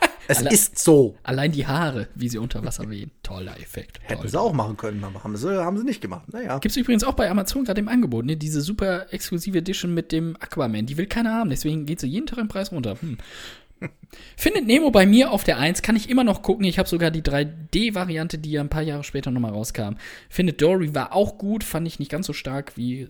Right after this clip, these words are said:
Speaker 2: äh, den ersten. Allein die Schildkröten auch. Dude, hey, dude. Und die, die
Speaker 1: Meins. Meins.
Speaker 2: Meins, genau, die Lö-, die
Speaker 1: Meins.
Speaker 2: Löwen. Möwen.
Speaker 1: <laughs> Die Löwen, natürlich. Unterwasserlöwen,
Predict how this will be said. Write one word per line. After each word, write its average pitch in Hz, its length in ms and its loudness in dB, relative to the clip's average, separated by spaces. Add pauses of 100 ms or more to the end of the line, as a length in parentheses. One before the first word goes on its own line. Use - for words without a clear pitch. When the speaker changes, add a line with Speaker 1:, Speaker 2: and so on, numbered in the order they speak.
(120)
Speaker 2:
äh, 120 240 -2 (320)
den 120 140 -8
ersten. 113 340 -6 (260)
Allein 151 360 2
die 180 100 -6
Schildkröten 156 600 0
auch. - 160 -8
Dude, 131 540 2 (100)
hey, 113 520 -2
dude. 131 540 -2 (920)
Und 139 220 0
die, 156 180 0
die - 100 -4
Speaker 1:
Meins. 131 400 4 (540)
Meins. 139 540 6 (200)
Speaker 2:
Meins, 175 440 6
genau, 147 320 4
die 170 100 2
Lö-, 170 300 6
die 156 80 4
Speaker 1:
Meins. 123 440 8
Speaker 2:
Löwen. 104 340 -2 (200)
Möwen. 175 460 6
Speaker 1:
<laughs> - 80 -6 (120)
Die 262 60 0
Löwen, 240 840 8
natürlich. 571 520 8 (280)
Unterwasserlöwen, 156 1000 12